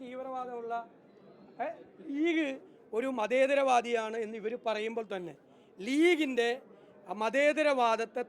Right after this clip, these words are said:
തള്ളിപ്പറഞ്ഞ് ലീഗിൽ നിന്ന് പോയ, മതേതര നിലപാട് ലീഗ് എടുത്തപ്പോൾ ലീഗിനെ തള്ളിപ്പറഞ്ഞ് പോയ തീവ്രവാദ സ്വഭാവമുള്ള ഐ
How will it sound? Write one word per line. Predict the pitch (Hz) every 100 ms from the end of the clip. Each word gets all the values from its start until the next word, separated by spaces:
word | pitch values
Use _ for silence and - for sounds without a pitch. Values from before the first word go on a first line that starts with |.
| -
തള്ളിപ്പറഞ്ഞ് | 233 277 311 254 240 247 226
ലീഗിൽ | 226 254 262 285
നിന്ന് | 277 269 233
പോയ, | 214 185 - - - - _ - - -
മതേതര | 170 233 262 294 294
നിലപാട് | 277 269 269 277
ലീഗ് | 247 262 285
എടുത്തപ്പോൾ | 262 254 196 202 254 - - - - - - 190
ലീഗിനെ | 277 320 330 349 294
തള്ളിപ്പറഞ്ഞ് | 269 262 233 220 214 247 - - - - -
പോയ | 208 233 247 262 - _ _ - -
തീവ്രവാദ | 233 285 311 302 277 262 233
സ്വഭാവമുള്ള | 233 214 233 240 214 214 247 - - - - -
ഐ | 196